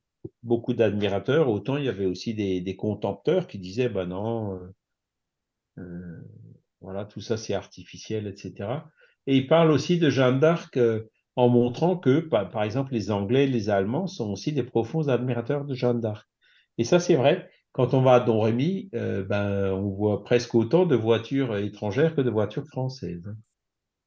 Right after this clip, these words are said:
Voilà, c'est un personnage national, mais qui est d'ailleurs beaucoup admiré en Angleterre,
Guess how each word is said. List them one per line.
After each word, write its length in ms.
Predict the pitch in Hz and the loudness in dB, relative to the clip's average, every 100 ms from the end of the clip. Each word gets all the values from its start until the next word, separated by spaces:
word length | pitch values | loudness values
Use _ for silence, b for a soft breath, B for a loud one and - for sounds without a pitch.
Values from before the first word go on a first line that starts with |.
| - | -12
Voilà, 260 | 110 98 90 | -8 -8 -10
c'est 180 | - 98 | -12 -10
un 100 | 92 | -8
personnage 600 | 92 107 - 110 117 110 | -4 -2 0 4 4 4
national, 760 | 107 104 - 104 117 143 160 B B B _ | 2 2 -2 2 4 2 0 B B B _
mais 160 | - 110 | -6 -2
qui 120 | - | 2
est 60 | 110 | 2
d'ailleurs 380 | 120 117 110 120 | 4 4 4 4
beaucoup 400 | 143 160 165 135 | 6 6 6 6
admiré 380 | 113 117 135 | 6 4 2
en 160 | 143 110 | 2 0
Angleterre, 580 | 104 107 110 165 208 | -2 -2 -2 -2 -2